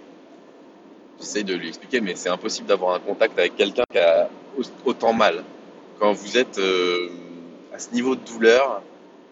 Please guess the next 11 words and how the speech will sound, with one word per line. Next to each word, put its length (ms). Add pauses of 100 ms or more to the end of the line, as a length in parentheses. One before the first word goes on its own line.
vraiment, 600 (140)
le 120
contact 520
est 180
impossible. 640 (800)
Enfin, 260 (240)
on 180
pouvait 180
rien 260
lui 160
dire, 260